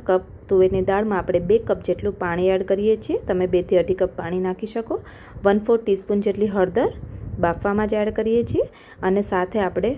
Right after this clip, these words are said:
અડધી ચમચી જેટલું મીઠું, એટલે કે થોડું taste પ્રમાણે મીઠું એડ કરવાનું છે. પછી આપણે લાસ્ટમાં ચાખીને નાખીશું. અને દાળનો એકદમ સરસ સ્વાદ વધારવા માટે આપણે એક ચમચી જેટલું એમાં ચોખ્ખું ઘી એડ કર્યું છે. તો આ રીતે ઘી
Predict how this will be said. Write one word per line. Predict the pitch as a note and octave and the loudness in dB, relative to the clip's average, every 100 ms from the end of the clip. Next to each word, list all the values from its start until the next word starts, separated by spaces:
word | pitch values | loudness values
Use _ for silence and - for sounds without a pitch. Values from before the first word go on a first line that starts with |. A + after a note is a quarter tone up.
| - | -2
અડધી | F#3 F3+ G3+ | 0 2 2
ચમચી | F3+ F3+ | 0 0
જેટલું | F#3 F#3 F#3+ G3 | 2 2 4 2
મીઠું, | G3 G3+ E3+ | 2 2 2
એટલે | E3+ | 2
કે | A3+ C#4+ - | -2 -4 -4
થોડું | F3 G3 C#4+ - | -4 -2 -4 -4
taste | E3+ - | -4 -4
પ્રમાણે | F3 E3+ F3+ A3 | -6 -2 0 2
મીઠું | F#3 - F3+ | 0 0 2
એડ | D#3 D3+ | 2 0
કરવાનું | D3+ D#3 D#3+ F3 A3 | -2 -4 -6 -6 -4
છે. | F4+ - - - | -4 -6 -20 -4
પછી | F#3 F3+ F#3+ | -2 2 0
આપણે | E3 - D#4 | 0 -2 0
લાસ્ટમાં | F#3 E3 - G3 F#3 | 0 -2 -4 -4 -2
ચાખીને | E3+ F#3 G3 | -2 -2 0
નાખીશું. | G3 G3+ A3 G#3+ F4+ - - - - | -2 -2 -4 -4 -10 -12 -20 -14 -2
અને | G3 A3 G#3+ F3+ F#3+ | 2 2 2 2 2
દાળનો | F#3+ G3+ A3 F#3+ | 2 2 2 2
એકદમ | F#3+ F#3 B3 C#4 C#4 - - - | 2 2 2 2 0 -4 -12 0
સરસ | G#3 A3+ B3 - | 4 4 2 -2
સ્વાદ | G3+ G3+ G3 | -2 0 2
વધારવા | F#3 G#3+ G#3+ A#3 G#3+ | 2 2 -2 -2 -2
માટે | G#3+ G#3+ F#3 - - - - | -4 -4 -4 -6 -16 -14 -10
આપણે | G3 - - | -2 0 2
એક | - A3+ | 0 0
ચમચી | G3+ G3+ | 2 2
જેટલું | G#3 G3+ G3+ | 0 2 2
એમાં | G#3 F4+ - | 2 -2 0
ચોખ્ખું | F#3+ - G#3+ - | 0 0 -6 0
ઘી | F#3+ G3 | 4 4
એડ | E3 - | 4 0
કર્યું | D#3+ D#3+ D#3+ | -2 -4 -6
છે. | D#3+ D3 - - - | -10 -12 -16 -20 -8
તો | - F#3+ | 0 2
આ | |
રીતે | A3 A3 A3 | 2 2 2
ઘી | G3+ | 2